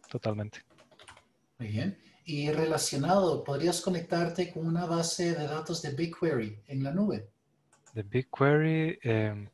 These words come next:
Speaker 1: no lo he intentado, pero no me sorprendería que ya haya un paquete para, para importar de BigQuery.
Speaker 2: Ah, ahí, eh, espera, quito el privado, perdón, ese chat, eh, de, yo no lo entiendo muy bien. Sí, es perfectamente posible, em,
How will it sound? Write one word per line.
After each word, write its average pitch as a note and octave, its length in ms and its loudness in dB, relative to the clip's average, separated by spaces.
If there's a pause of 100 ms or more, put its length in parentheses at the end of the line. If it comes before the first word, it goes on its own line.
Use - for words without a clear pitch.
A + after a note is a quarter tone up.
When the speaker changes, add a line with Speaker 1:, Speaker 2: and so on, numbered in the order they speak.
Speaker 1:
no A2+ 180 0
lo C3 60 0
he D3 40 2
intentado, C#3 600 4 (300)
pero G#2+ 380 0
no G#2 120 -4
me A2+ 100 -2
sorprendería A2 520 2
que - 160 0
ya G#2+ 140 6
haya A2 180 4
un G#2+ 100 -4
paquete - 360 -2
para, G2 340 -2 (480)
para G#2+ 160 0
importar G#2 340 0
de A2 60 -2
BigQuery. G2+ 480 -2 (540)
Speaker 2:
Ah, C#3 500 -2
ahí, D3 380 2
eh, D#3 160 4
espera, D3+ 420 -2
quito - 260 -6
el D3+ 120 -4
privado, C#3 520 0
perdón, C3+ 340 -4
ese C3 200 -2
chat, C#3 380 -6
eh, C3+ 260 -4 (120)
de, B2+ 380 -10
yo C3 100 -8
no C3 120 -4
lo C3 140 -2
entiendo C3 280 -2
muy B2+ 140 0
bien. D#3 260 -2 (320)
Sí, F3 280 2
es D3+ 100 2
perfectamente E3+ 680 2
posible, B2+ 720 0
em, B2+ 280 0